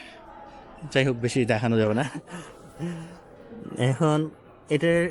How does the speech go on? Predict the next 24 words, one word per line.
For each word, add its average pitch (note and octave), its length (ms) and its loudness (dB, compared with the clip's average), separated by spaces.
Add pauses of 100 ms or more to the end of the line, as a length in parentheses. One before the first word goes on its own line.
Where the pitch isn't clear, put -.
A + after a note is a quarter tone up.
(100)
even D#3+ 220 4
ড্রাইভিং C#3+ 420 2
সিটটা G3 360 -2
হচ্ছে F#3 260 -4
আপনার D3 200 -2
ইলেকট্রিক A#2 400 -4
না। G2+ 100 -8 (200)
এই B2 80 -12
যে A#2 100 -8
দেখেন, A2+ 240 -6 (1040)
প্রাইস B2+ 260 4
অত্যন্ত C#3+ 300 -2
রিজনেবল, B2 520 4
আপনারা A2+ 280 2
বুঝতেই A#2+ 340 4
পারতেছেন C3 500 4 (400)
যে B2+ 60 -6 (120)
কী E3+ 120 -2
কাজে C3+ 440 2 (420)
এই C3+ 120 6
গাড়িটা B2 280 4
ইউজ B2+ 280 2
করা A2+ 240 0
হবে। G#2 240 -4